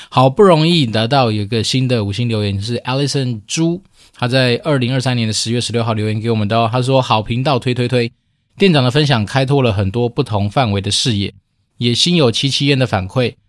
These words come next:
洗头抓头也是一个很容易有 idea 的 timing。请问店长可否分享电玩店的 logo 是怎么产生的？要有满满的设计底或是满满的钱钱才能形成吗？”好，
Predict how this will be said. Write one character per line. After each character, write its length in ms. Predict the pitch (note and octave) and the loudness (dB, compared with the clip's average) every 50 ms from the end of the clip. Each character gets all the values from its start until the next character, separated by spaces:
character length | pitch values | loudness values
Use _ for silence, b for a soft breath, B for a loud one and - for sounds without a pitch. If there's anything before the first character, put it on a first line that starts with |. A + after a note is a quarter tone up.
| _ _ _ _ | _ _ _ _
洗 180 | - - - C3+ | -6 -2 0 2
头 160 | C3+ D3 D3+ | 2 2 2
抓 160 | D#3 F3+ F3 | 4 4 4
头 160 | D#3 D3+ C3+ | 4 4 2
也 80 | A#2 A#2 | 2 2
是 160 | - - C#3+ | 0 0 -2
一 80 | C#3 B2+ | 0 0
个 80 | C3 | 0
很 140 | A2 A2 G#2+ | 0 0 -2
容 200 | G#2+ A2+ A2+ B2+ | -2 0 0 0
易 160 | C#3 C3+ B2 | 0 0 0
有 120 | G#2+ G#2 G#2 | 0 0 0
idea 420 | G2+ G#2+ G#2+ G#2 G#2+ C3+ C3 A#2+ | -2 -4 -6 -6 -4 -4 -2 -2
的 80 | G#2 G#2+ | -2 -4
timing。 540 | G2 G2+ A#2+ A#2+ A#2+ A#2 A2+ G2+ F#2+ G2+ - _ _ _ _ _ _ _ | -4 -2 -2 -2 0 0 0 -2 -4 -6 -10 _ _ _ _ _ _ _
请 160 | - - B2+ | -6 -2 0
问 160 | C#3 E3 F3+ D#3 | 2 2 2 2
店 160 | G3 E3+ C#3 | 2 2 2
长 260 | B2+ A#2 A2+ A#2 B2 - | 2 0 0 -2 -4 -4
可 140 | - C3 C#3+ | -2 -2 0
否 200 | C#3 C#3+ A#2+ G#2+ | 2 2 0 0
分 220 | - C3 B2 B2+ | 2 0 0 0
享 240 | B2+ - A#2 G2 G2 | 0 0 0 -2 -2
电 200 | F#2+ - E3 D#3 | -2 0 0 2
玩 160 | C#3+ C3 B2+ | 2 2 2
店 160 | B2 D3 C#3 B2 | 2 2 0 2
的 60 | A#2+ | 2
logo 260 | B2 B2+ A#2 A#2+ A2 | 0 0 0 -2 -2
是 160 | G2 B2 B2+ | -2 -2 -4
怎 160 | G#2 - G#2+ | -2 -2 -2
么 140 | F#2 G2 G2 | -2 -2 -2
产 220 | G2 G2+ G2 F#2 F#2 | -2 -2 -4 -4 -2
生 260 | - A#2+ A#2 A#2 A2+ | -2 -2 -2 -2 -2
的？ 200 | A#2 G2+ - - _ _ _ _ _ _ _ | -2 -4 -4 -6 _ _ _ _ _ _ _
要 120 | - G3+ F#3 | 0 2 4
有 100 | D3+ B2+ | 4 4
满 180 | B2 C3 D3+ | 4 2 2
满 180 | E3+ E3 C#3 A#2 | 2 2 0 0
的 100 | A#2 A#2 | 0 0
设 180 | - - D#3+ C#3+ | 0 0 0 0
计 220 | B2 - C#3+ B2 | 0 0 -2 -2
底 240 | - - G2+ F#2+ G2 | -2 -4 -6 -6 -4
或 180 | - C#3+ C3+ | -4 -4 -4
是 280 | B2+ - - C#3 B2+ A2+ | -4 -2 -2 -2 -2 -2
满 220 | G#2 G#2+ G#2+ A2+ | -2 -2 -2 -2
满 220 | B2 B2+ A#2 G#2+ G2 | 0 0 0 0 0
的 120 | G2+ G2+ | -2 -2
钱 220 | G2 - - G2 G2 | -4 -2 -2 -2 -2
钱 240 | - G#2 G2+ G2+ | -2 -2 -4 -4
才 140 | G2+ - A2 G2+ | -2 -2 -2 -2
能 140 | G2+ G#2 | -2 -2
形 160 | G#2+ - G#2+ G#2 | -4 -4 -4 -4
成 160 | - G#2+ G2+ | -2 -2 -2
吗？” 260 | G2+ G2+ G2 G2 G2 | -2 0 -2 -2 -4
好， 260 | - - F#2+ F2+ F2+ | -2 -2 -2 -2 -4